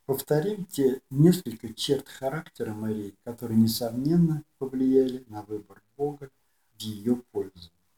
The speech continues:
Первое. Она была способна к размышлению,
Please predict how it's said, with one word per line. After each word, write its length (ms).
Первое. 460
Она 300
была 300
способна 680
к 60
размышлению, 840